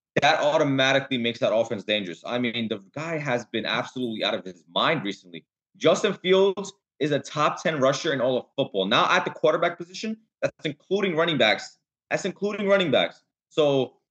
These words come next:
that's a stat we are not accustomed to seeing. The Bears are a team that's gritty. They're tough. They're physical. They have a lot of playmakers on that defense as well. So this is, I expect to be a very tough matchup for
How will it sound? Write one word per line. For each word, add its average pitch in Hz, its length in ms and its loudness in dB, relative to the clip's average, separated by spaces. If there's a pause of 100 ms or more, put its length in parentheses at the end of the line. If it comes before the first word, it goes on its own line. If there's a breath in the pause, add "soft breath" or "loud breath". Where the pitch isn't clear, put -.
(220)
that's 190 320 4
a 214 80 0
stat 185 400 2
we 165 200 0
are 147 100 4
not 147 220 0
accustomed 135 340 -10
to 131 60 -12
seeing. 110 340 -4 (720)
The - 100 2
Bears 190 480 2
are 160 240 4
a 143 80 -2
team 175 340 -6
that's - 200 0 (160)
gritty. 190 440 0 (260)
They're 139 200 0
tough. 185 440 -2 (160)
They're 220 140 0
physical. 214 760 -4 (400)
They 147 100 4
have 151 340 2
a 131 80 0
lot 135 340 2
of 160 160 -2 (120)
playmakers 165 480 -2
on 139 120 0
that 135 180 2
defense 143 360 -2
as 123 140 -2
well. 120 220 4
So 120 420 2 (640)
this 185 180 0
is, 208 120 -6
I 180 160 4
expect 190 320 2
to 175 80 -4
be 156 100 2
a 139 60 4
very 160 260 2
tough 165 260 -2
matchup 147 320 0
for 123 80 -20